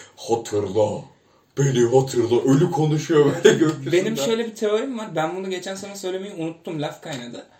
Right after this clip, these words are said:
Speaker 2: Ee, Cthulhu'dan esinlenilmiş o sahnede. O sahnede Mufasa'nın yarattığı atmosfer herhangi bir Cthulhu yapımındaki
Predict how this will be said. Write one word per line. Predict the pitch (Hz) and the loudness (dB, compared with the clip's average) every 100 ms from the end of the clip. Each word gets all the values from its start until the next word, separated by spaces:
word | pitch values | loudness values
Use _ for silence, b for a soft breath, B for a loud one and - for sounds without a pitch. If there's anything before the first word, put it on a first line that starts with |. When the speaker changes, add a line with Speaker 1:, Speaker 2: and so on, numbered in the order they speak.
| b b b b _ - | b b b b _ -12
Speaker 2:
Ee, | 147 143 139 135 131 - - _ _ _ _ _ _ _ _ _ _ _ - | -6 -4 -4 -6 -10 -14 -20 _ _ _ _ _ _ _ _ _ _ _ -4
Cthulhu'dan | 220 240 285 247 247 | -4 -2 -4 -2 -2
esinlenilmiş | 240 165 170 160 143 131 120 117 - | -2 -4 -2 -2 -2 -2 -6 -10 -12
o | |
sahnede. | 131 131 127 120 - _ _ _ - | -12 -12 -14 -16 -20 _ _ _ -6
O | 175 | -6
sahnede | 175 214 196 214 | -2 -2 -2 -2
Mufasa'nın | 180 170 208 208 202 | -4 -4 -4 -6 -6
yarattığı | 196 170 180 - - | -4 -2 -4 -8 -12
atmosfer | 190 180 180 - 185 - 214 240 - - - 151 _ - - | -10 -8 -10 -8 -10 -8 -12 -12 -20 -20 -20 -20 _ -12 -4
herhangi | 170 190 180 | -2 -2 -4
bir | 180 | -6
Cthulhu | - 165 196 175 | -8 -8 0 2
yapımındaki | 147 147 147 147 147 185 | 2 0 -6 -6 -8 -10